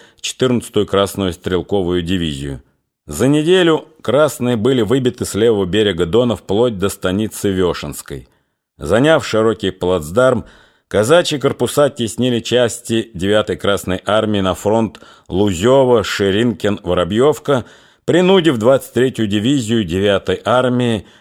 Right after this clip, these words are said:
поспешно перестроить фронт в западном направлении от Вешенской на хутор Кругловский. Почти одновременно со вторым корпусом генерала Коновалова форсировал Дон на своём участке и первый Донской корпус,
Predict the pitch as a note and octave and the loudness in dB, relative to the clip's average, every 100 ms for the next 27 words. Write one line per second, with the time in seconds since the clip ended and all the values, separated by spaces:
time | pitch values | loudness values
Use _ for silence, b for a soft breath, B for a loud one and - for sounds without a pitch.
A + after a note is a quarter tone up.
0 | _ - D#3 - D3 - G2+ G#2 G2 - | _ -6 -6 0 0 0 -2 -2 -2 0
1 | A#2 - - B2 C3+ - D#2+ D2+ A#2+ A#2 | 0 0 0 2 2 -2 -8 0 0 0
2 | G2 F#2+ F#2+ F#2+ F#2+ F#2 A2+ C#3+ C#3 B2+ | -2 0 -2 -2 0 0 2 2 2 -2
3 | B2 F2+ - F#2+ C3+ C3 A#2+ - - A2+ | -2 -4 -4 -2 0 -2 -6 -6 -4 -2
4 | G#2+ B B F2+ G2+ - A2+ A2+ A2 G2 | -2 B B -2 -2 -2 -4 0 -2 -2
5 | _ - A2 G2 F#2 D#2 - - - _ | _ -2 0 2 0 -2 -6 -18 -20 _
6 | _ _ _ _ G2 - - C3+ B2 B2+ | _ _ _ _ -6 -6 0 0 2 2
7 | D3 D#3+ C#3+ A2 F#2+ - G#2+ - A2+ E3 | 2 2 0 0 -2 -4 -6 0 2 2
8 | - A#2+ A#2 A2 G#2 F2+ F2+ G2 G2 G#2 | 2 0 0 -6 -4 -4 -2 0 2 0
9 | F#2 F#2 F#2 A2+ C3 B2 A2 b b b | 0 0 0 2 2 2 0 b b b
10 | b _ G#2+ A2 - E3 D#3 C#3 B2 G#2 | b _ 0 0 0 2 4 4 2 2
11 | D3+ C3 G#2+ G2+ G#2+ B2 A2+ - C3+ - | 2 2 -2 0 0 2 0 0 -2 -4
12 | - B2+ A2+ b b C3 - A#2 G#2+ F2 | -6 -6 -6 b b -6 0 4 4 2
13 | D2+ E2 - G2 F2 - C3 - A2 - | -2 -4 -2 -2 0 0 0 -2 -8 -8